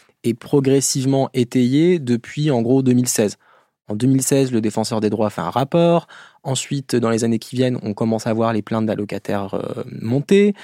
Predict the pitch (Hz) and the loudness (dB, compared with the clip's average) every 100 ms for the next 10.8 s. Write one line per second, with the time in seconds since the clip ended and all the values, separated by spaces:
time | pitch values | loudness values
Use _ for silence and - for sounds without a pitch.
0 | - - _ _ 131 127 127 - - 180 | -18 -20 _ _ 2 4 2 -2 -6 0
1 | 190 180 139 131 131 120 135 - 214 185 | 0 2 2 2 2 2 2 2 2 2
2 | 139 - 170 156 135 - - 170 160 - | -2 0 2 4 2 0 0 0 0 -4
3 | 135 127 135 135 - 160 - 120 127 117 | -4 -2 0 0 0 -8 -2 0 0 0
4 | - 147 131 - 196 202 120 123 131 123 | 2 2 0 2 0 2 2 4 2 2
5 | 120 123 196 - - - 127 180 139 - | 2 4 2 0 -14 -8 -2 2 2 0
6 | 107 - 156 180 - - 117 127 - 147 | -4 -4 -4 -4 -10 -6 0 2 2 0
7 | - - 123 147 - 156 - 120 110 107 | 0 0 2 2 0 -4 0 0 2 0
8 | 104 170 175 - 135 - 180 - 117 - | 0 0 0 -2 -6 0 0 0 -2 -4
9 | 107 - _ - - _ 170 170 151 151 | -10 -14 _ -20 -20 _ 2 4 4 4
10 | 156 160 165 131 123 131 147 | 4 4 2 0 0 0 -2